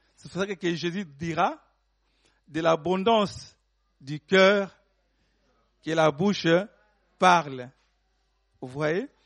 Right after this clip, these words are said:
Donc, le cœur physique est situé à peu près au centre de la poitrine, mais le cœur est spirituel est situé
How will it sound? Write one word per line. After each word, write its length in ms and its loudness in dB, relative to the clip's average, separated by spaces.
Donc, 280 4
le 140 2
cœur 220 0
physique 340 -6
est 120 0
situé 380 -2
à 100 4
peu 160 4
près 260 0
au 120 0
centre 400 -2
de 80 -12
la 100 0
poitrine, 580 -2
mais 140 2
le 100 4
cœur 260 2
est 100 -2
spirituel 800 -2
est 160 4
situé 520 -2